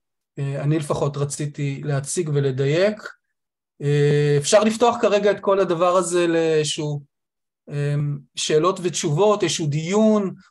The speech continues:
אולי מישהו ש-, אה, רגע, בוא ננסה לראות אם היה לי פה עוד איזה התחכמויות קטנות ב-, בצ'אטים,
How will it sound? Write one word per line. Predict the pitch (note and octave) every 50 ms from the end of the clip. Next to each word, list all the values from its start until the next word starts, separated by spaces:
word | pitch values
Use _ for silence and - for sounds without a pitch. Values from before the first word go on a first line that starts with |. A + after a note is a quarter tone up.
| _ -
אולי | D3 D#3+ E3+ F3+
מישהו | F#3+ G3+ - A3+ G#3
ש-, | - G3
אה, | F3+ F3 E3 E3 - F#3 E3+ D#3+
רגע, | F3 E3+ E3+ G3
בוא | F#3 D3+ D3+ D#3+
ננסה | E3 E3+ E3 D#3 D3 - - D#3+
לראות | D#3+ D#3 D#3+ D#3+ -
אם | F3 D#3 D#3+
היה | D#3+
לי | E3 F3 D#3
פה | - D#3+
עוד | D#3 D#3+
איזה | E3 D#3 D#3+ D#3
התחכמויות | D3 - - C#3+ - D#3+ D3 D3+ D#3 D3+
קטנות | - - - D3+ D3 D#3+ F3 G3+ G#3+ G#3 - _ _ _ _ _ _ _ _ _ _ -
ב-, | C3+ C#3+ D3 D3 D3 D3
בצ'אטים, | C#3+ - - F3+ E3+ F3 - G#3 G#3 A3+ A#3+ A3+ A3